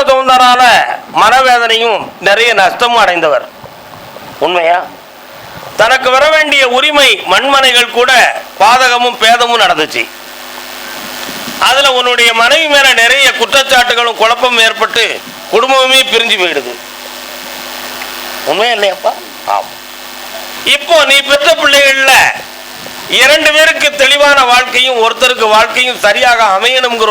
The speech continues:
ஒரு மனக்குழப்பம் உள்ளத்துல இருக்கு. ஆமா. அந்த பகுதியை வாங்கி தர முடியுமான்னு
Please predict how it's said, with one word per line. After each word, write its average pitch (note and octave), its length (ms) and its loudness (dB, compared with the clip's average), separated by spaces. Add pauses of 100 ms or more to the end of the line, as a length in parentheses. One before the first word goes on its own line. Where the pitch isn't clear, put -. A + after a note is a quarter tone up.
ஒரு F#3 140 0
மனக்குழப்பம் G#3 580 0
உள்ளத்துல F3 360 -2
இருக்கு. B2+ 260 -8 (1080)
ஆமா. F#2 200 -6 (1300)
அந்த A#3+ 180 -2 (180)
பகுதியை C#4+ 400 2 (100)
வாங்கி C#4 220 2 (100)
தர C4 100 2 (140)
முடியுமான்னு C4+ 540 2